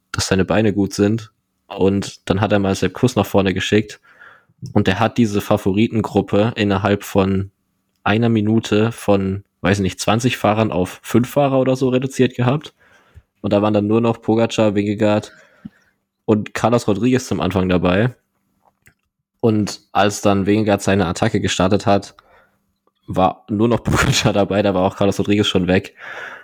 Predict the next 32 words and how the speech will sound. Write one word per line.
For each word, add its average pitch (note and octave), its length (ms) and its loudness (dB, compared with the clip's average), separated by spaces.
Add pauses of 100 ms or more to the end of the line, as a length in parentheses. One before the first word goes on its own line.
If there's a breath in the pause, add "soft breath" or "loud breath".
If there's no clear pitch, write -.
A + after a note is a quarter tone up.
(240 loud breath)
Und G2 160 0
der A2 80 2
hat G#2+ 100 -2
sie A#2+ 80 4
dann A2 100 0
einfach G#2+ 300 0
absetzen G#2 480 0
können. F#2 280 0
Das, F#2 240 -2 (200)
Pogacar G#2 360 0
hatte G2 120 -2
keine G#2+ 640 0 (680)
Chance, G2+ 360 0
da F#2+ 100 2
überhaupt F#2+ 380 0
irgendwie G#2+ 280 2
mitzuhalten, A2+ 840 -2 (440 soft breath)
was F#2 200 0
bei G2 80 0
einem F#2+ 160 0
Antritt G#2 340 0
von G2 200 -2
Vingegaard G2 680 0 (480)
außergewöhnlich B2 840 0
ist, C#3+ 360 -2 (440)
weil F2+ 340 0
Pogacar G2+ 400 -2
den F#2+ 120 0
Punch F#2+ 240 -2
normalerweise F2+ 460 2
dafür F2 280 -4
hat. G#2 280 0